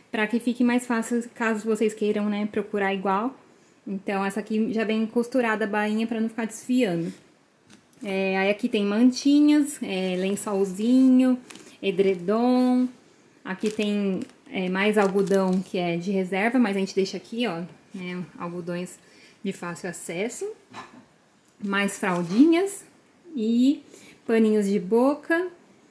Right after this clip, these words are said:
Esse rolinho aqui são filtros pra colocar na fraldinha ecológica que a gente usa.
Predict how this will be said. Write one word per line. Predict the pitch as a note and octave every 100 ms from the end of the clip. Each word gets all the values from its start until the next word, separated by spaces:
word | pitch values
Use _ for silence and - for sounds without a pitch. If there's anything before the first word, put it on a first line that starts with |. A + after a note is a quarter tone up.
| _ _ -
Esse | G#3 G3+ A3+ A3
rolinho | A3+ A3 G#3+ G#3+
aqui | G#3 D4+ D4 G#3+ - -
são | - A3+ A3 G#3
filtros | - A#3+ A#3+ B3 A#3+ A#3
pra | - A3+ A3 G#3+
colocar | A3 G#3 A3+
na | A3
fraldinha | A3 G#3+ G3+ G#3 A3 G#3+ G#3+ G#3+
ecológica | G#3 B3 A#3+ F3+ F3+ F3 F3+
que | F#3+
a |
gente | F#3 F3+ G#3
usa. | F#3 D#3+ D#3+